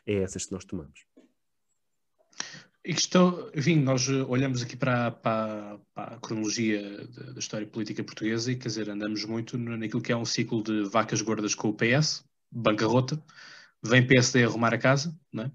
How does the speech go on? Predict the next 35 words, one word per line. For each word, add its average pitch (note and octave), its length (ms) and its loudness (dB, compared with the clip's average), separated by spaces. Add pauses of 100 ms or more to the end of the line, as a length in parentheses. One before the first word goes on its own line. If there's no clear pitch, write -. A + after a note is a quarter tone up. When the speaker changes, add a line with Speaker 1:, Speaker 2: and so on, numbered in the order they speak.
Speaker 2:
E, A2+ 60 -10
portanto, - 320 -8
fazer G#2+ 200 0
medidas G#2 300 2
de G#2 60 0
austeridade G#2 480 -2
de G#2+ 80 -6
uma, G#2 320 -6
de G2+ 60 -20
uma G#2+ 100 -6
forma G#2 280 -2
geral, A2 320 -2 (560)
eh, A#2+ 580 0
e A#2 80 0
depois A#2 380 4 (340)
volta-se A2+ 420 0
ao G#2+ 60 2
mesmo, G2+ 320 -4
não G2 80 -8
é? G2+ 80 -12
Portanto, - 340 -10
anda-se G#2 240 0
sempre A#2 460 2
nisto A2+ 520 2 (480)
e A2+ 80 2
anda-se A2 280 4
sempre A2+ 260 0
neste A2+ 540 -2
rotativismo, A2+ 1000 0
eh, A2 760 -12 (160)
político A#2 440 0
que, A2+ 420 2
que - 120 0
é G#2+ 40 0
mau, A#2 300 -2